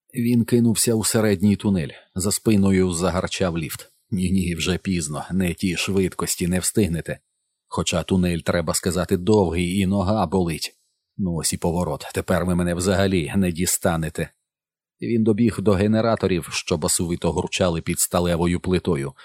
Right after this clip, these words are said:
зупинився і кілька секунд відпочивав, опустивши руки.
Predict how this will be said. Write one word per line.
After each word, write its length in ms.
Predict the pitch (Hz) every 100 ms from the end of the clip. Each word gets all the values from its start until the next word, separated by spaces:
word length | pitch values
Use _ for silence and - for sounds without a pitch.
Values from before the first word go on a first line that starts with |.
| -
зупинився 640 | 113 117 151 151 107 - 78
і 200 | 107 104
кілька 420 | - 113 90 95
секунд 480 | - 92 - 101 85
відпочивав, 880 | 85 90 - 87 95 82 82 73 - _
опустивши 720 | 82 - 90 - 87 - 92
руки. 320 | 80 76 -